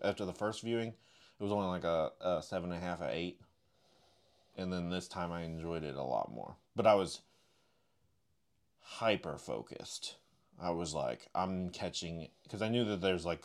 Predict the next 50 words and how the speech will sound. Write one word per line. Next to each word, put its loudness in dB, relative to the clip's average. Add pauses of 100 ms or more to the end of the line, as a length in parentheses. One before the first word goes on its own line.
subtle 2
things -2
in -2
this -6
movie 0
that -4 (180)
you, -8 (1080)
you -6
should -6
try 2
to 0
pick -6
up 4
on. 6 (680)
And, 0
uh, 0 (1200)
so 0
I 8
was, 2
like, -8
prepped. -4 (160)
I -6
was, -6 (720)
and 8
the, 6 (100)
this, 2
this 2
is 0
the 4
first 0
time, 0 (1000)
the -6
first 6
time 4
I 4
watched 6
the 0
movie, 4
it 2
didn't 2
do 2
this, 2
but -4
this 0
was 0
the 4
only 2
movie 2
this -4
week -8